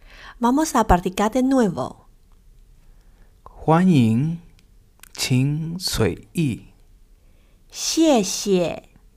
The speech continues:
Speaker 1: 你太客气了。
Speaker 2: 这是我的家人。这是我的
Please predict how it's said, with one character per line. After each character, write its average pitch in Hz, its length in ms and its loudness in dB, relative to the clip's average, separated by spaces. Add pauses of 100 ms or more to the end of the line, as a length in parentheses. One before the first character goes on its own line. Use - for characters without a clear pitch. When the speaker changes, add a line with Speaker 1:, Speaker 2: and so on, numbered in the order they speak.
(320)
Speaker 1:
你 196 520 0
太 285 320 0
客 254 380 -2
气 240 480 -4
了。 180 380 -4 (1300)
Speaker 2:
这 160 320 2
是 135 640 0 (160)
我 107 500 0
的 98 300 0 (300)
家 156 420 -2
人。 117 640 -2 (1400)
这 143 360 4
是 - 680 2 (120)
我 117 580 0
的 - 380 -2